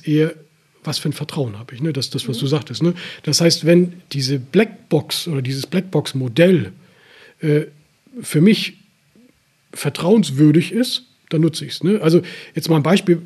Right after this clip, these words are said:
Speaker 1: ähm, aus der Maschinendiagnose. Wir nutzen seit, ja, weiß ich nicht, seit Jahrzehnten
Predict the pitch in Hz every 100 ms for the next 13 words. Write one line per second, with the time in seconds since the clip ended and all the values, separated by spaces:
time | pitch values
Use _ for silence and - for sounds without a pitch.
0 | - - 180 175 156 156 156 151 156 170
1 | - _ _ 170 160 - 147 139 - 214
2 | 202 143 147 127 160 233 233 117 104 -
3 | - - - 143 190 - 156 143 143 -
4 | _ _ _ - 107 143 127 92 131 117
5 | 123 - - 208 277 202 254